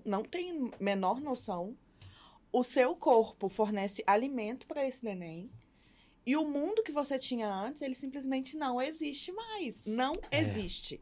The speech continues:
Speaker 1: Não existe. Nada existe. Eu acredito, na minha teoria,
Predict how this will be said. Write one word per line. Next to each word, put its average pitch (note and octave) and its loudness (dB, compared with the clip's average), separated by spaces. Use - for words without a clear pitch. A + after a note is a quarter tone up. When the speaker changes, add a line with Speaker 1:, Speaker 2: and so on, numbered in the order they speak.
Speaker 1:
Não G3+ 2
existe. E3+ 0
Nada F#3 0
existe. - -2
Eu G3 6
acredito, F3+ 0
na F3 0
minha A3 0
teoria, F#3 0